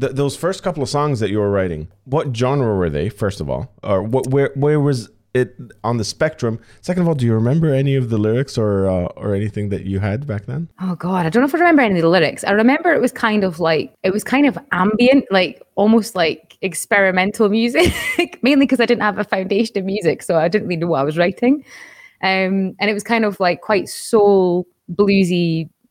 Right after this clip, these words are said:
Speaker 2: melody. 'Cause my dad always said to me when I was a kid, he's like, "You're a blues singer, you're a blues singer." I mean, I was, you know, I didn't have much power or control over my voice at that point, but, um, yeah, so it was kind of bizarre. It was kind of almost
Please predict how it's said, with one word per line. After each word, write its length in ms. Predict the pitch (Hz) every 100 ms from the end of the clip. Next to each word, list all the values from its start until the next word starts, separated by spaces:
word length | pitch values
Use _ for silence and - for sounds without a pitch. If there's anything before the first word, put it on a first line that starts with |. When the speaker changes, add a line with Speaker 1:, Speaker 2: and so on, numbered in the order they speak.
| _ _
Speaker 2:
melody. 600 | 185 180 185 170 143 143 - _
'Cause 120 | - 180
my 100 | 180
dad 200 | 190 190
always 220 | 175 170
said 140 | 175
to 80 | -
me 100 | 170
when 120 | 160
I 60 | 151
was 140 | 156
a 40 | 151
kid, 180 | 170 151
he's 140 | 151
like, 220 | 135 - _ _ _
"You're 220 | - 185 165
a 40 |
blues 300 | 170 190 165
singer, 300 | 170 165 147
you're 220 | 147 175
a 40 | 165
blues 360 | 180 180 180 -
singer." 300 | 175 151 135
I 80 | 156
mean, 180 | 135
I 140 | 127 135
was, 200 | 147 - -
you 120 | 127
know, 100 | 139 - _ _ _ _ _ _
I 40 | -
didn't 180 | 165 151
have 220 | 147 147
much 200 | 151 -
power 320 | - 165 160 147
or 60 | 143
control 400 | 165 - 196 196
over 140 | 156
my 100 | 147
voice 220 | 143 143
at 40 | 147
that 180 | 147 -
point, 260 | 156 151
but, 240 | 147 135 -
um, 520 | 156 156 151 151 151 _
yeah, 240 | 190 196
so 160 | 165 180
it 40 |
was 100 | 147
kind 200 | - 214 247
of 80 |
bizarre. 380 | 175 165 190 160
It 60 | 117
was 120 | -
kind 200 | 185 190
of 100 | 180
almost 460 | 165 165 165 165